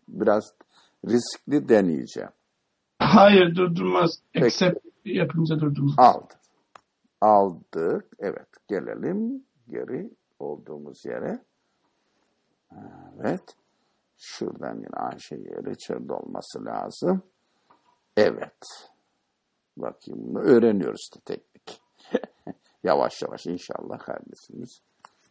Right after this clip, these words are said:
Speaker 1: girer. Evet, hoş geldiniz Ayşe. Peki, e,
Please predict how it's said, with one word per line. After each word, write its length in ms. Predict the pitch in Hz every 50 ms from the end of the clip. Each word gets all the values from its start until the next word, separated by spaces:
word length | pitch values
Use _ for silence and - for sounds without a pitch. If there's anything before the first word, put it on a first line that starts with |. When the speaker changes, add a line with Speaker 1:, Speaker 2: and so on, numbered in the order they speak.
| _ _ _ _
Speaker 1:
girer. 520 | - 113 - - - - - - - - - - - - _ _ _ _ _ _ _ _ _ _ _ _ _ _ _ _ _ _ _ _ _ _ _ _ _ _ _ _ _ _ _ _ - - -
Evet, 320 | 98 95 80 69 - - 113
hoş 140 | 104 - - -
geldiniz 540 | - 69 55 50 - - - - - - - - _ _
Ayşe. 220 | _ _ _ _ _ _ _ _ _ _ _ _ _ _ _ _ _ _ _ _ _ _ _
Peki, 380 | - 202 220 - - - - - _ _ _ _ _ _ _ _ _ _ _ _ _ _ _ _ _ _ - - _ _ _ _ _ _
e, 260 | 104 92 82 82 82